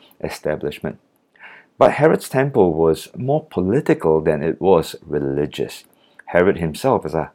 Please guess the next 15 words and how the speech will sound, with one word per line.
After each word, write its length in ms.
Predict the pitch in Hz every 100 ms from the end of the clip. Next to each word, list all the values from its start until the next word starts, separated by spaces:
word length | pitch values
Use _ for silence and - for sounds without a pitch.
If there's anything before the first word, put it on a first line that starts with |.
| _
half 440 | - 117 123 90
Jew, 500 | - 120 160 95 73 - - -
he 120 | -
was 140 | 120 -
trying 260 | 104 107 101
to 80 |
placate, 680 | - - 90 - - 92 -
to 160 | 92 - -
buy 300 | 80 127 156
the 100 | 82
favor 640 | - 117 127 82 67 - 78
of 220 | 78 -
his 280 | 80 78 - - - - 73
Jewish 520 | 82 78 76 76 - -
subjects. 720 | - - - 69 - -